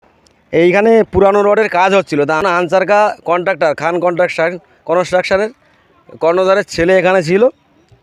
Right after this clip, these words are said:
ছেলে তুলে গালাগালি দেয় এবং বলে, "তুই বালের ভয় দেখাচ্ছিস?" বলে ওর বাবাকে ডাকে, কন্ট্রাক্টরকে ডাকে। কন্ট্রাক্টর এখানে আসে, উনি বাইক এসে, বাইক রেখে দিয়ে বলে, "আমাদের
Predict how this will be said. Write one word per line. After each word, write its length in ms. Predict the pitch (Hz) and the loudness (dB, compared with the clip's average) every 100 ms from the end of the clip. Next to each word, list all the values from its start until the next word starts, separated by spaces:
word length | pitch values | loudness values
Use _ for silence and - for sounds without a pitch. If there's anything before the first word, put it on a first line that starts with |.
| _ | _
ছেলে 280 | - 170 170 | -2 0 0
তুলে 200 | 180 196 | -2 0
গালাগালি 420 | 175 160 165 180 | 2 0 0 0
দেয় 200 | 175 208 247 _ _ _ | 0 -2 -2 _ _ _
এবং 280 | - 165 175 | -2 0 2
বলে, 160 | 170 180 | 0 0
"তুই 140 | 190 | -2
বালের 280 | 165 156 180 | 0 0 0
ভয় 180 | 165 185 | 0 2
দেখাচ্ছিস?" 460 | 202 208 - 165 | 2 0 -2 -2
বলে 200 | 147 170 | 0 2
ওর 140 | 202 185 | 2 2
বাবাকে 340 | 151 147 139 | 2 0 -2
ডাকে, 300 | 131 127 104 95 _ _ _ _ | -2 -2 -4 -10 _ _ _ _
কন্ট্রাক্টরকে 540 | 160 170 170 160 147 135 | -4 0 0 0 -2 0
ডাকে। 160 | 131 | -2
কন্ট্রাক্টর 520 | 120 156 165 185 196 196 | 0 -2 0 -2 0 2
এখানে 280 | 180 190 | 2 0
আসে, 340 | 175 170 160 233 _ _ _ _ _ _ - | 0 -2 -2 -4 _ _ _ _ _ _ -6
উনি 240 | 170 208 | -2 -2
বাইক 320 | 170 170 196 | 0 0 0
এসে, 440 | 185 202 214 233 240 _ _ _ _ _ _ _ _ _ _ _ _ _ _ _ | 0 0 2 2 0 _ _ _ _ _ _ _ _ _ _ _ _ _ _ _
বাইক 300 | 123 160 214 | -4 -2 -2
রেখে 260 | 190 202 226 | 0 0 0
দিয়ে 120 | 233 | -2
বলে, 260 | 196 214 214 | -2 0 0
"আমাদের 340 | 202 202 220 | 0 0 -2